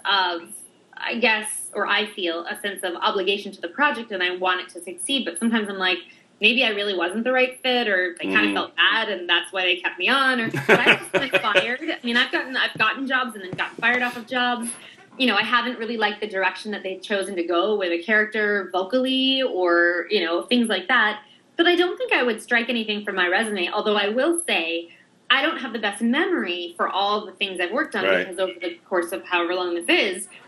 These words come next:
Speaker 1: I've done a lot of different jobs, and unlike a fan who gets to experience the project in a very sort of all-inclusive way, 'cause they're watching the show or the video game or whatever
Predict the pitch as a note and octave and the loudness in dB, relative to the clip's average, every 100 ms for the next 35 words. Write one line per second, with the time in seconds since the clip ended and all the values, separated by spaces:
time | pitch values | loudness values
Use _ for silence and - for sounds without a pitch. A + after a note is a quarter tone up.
0 | - A3+ A3 C4 C4 A#3 A3 G#3 F#3+ - | -2 0 2 0 0 0 -2 -6 -12 -2
1 | C#4 C#4+ A3 G3+ G#3 - - - - D#4+ | 0 0 0 -4 -6 -12 -14 -6 0 6
2 | E4+ E4 B3 - - B3+ D4 C#4+ F3+ F3+ | 6 6 -2 -8 -8 -2 2 2 2 -4
3 | G3+ - A3+ G#3+ G#3 G#3 - - - - | -8 0 2 4 2 0 -8 -10 -10 -10
4 | - A#3 B3+ - C4+ C4 - - A#3 A#3 | -2 0 0 -2 -4 -4 -2 0 2 2
5 | A3 G#3 - - - G#3+ G#3 G#3 F#3+ F#3+ | 0 -2 -6 -6 0 0 0 0 -2 -4
6 | - A3 G#3 F#3+ F#3 G3 G3 G3 F#3+ F#3+ | -8 -4 -2 -4 -2 2 2 2 2 0
7 | A#3+ - - G3 F#3 A#3 G#3 A3 G#3+ G#3 | -6 -8 -2 -2 0 0 2 2 0 -4
8 | - G#3 G#3 G#3 E3+ F3 E3+ F3+ B3 B3 | -6 -4 -2 -4 -4 -2 0 0 -2 -4
9 | G#3+ F#3+ F3 F3+ D#3+ - G#3+ G#3 G#3+ - | -2 -2 2 2 0 -2 -2 -2 -4 -12
10 | _ - F#3+ G3+ G3+ - A#3+ A3 G#3+ G#3 | _ -4 2 2 2 0 2 4 4 2
11 | E3+ F3 E3+ F3 A3+ A#3+ A3 G#3+ G#3 G3+ | -2 -2 0 0 2 4 4 4 2 0
12 | F#3+ F#3 F#3+ F#3+ G3 - | -4 0 2 2 0 0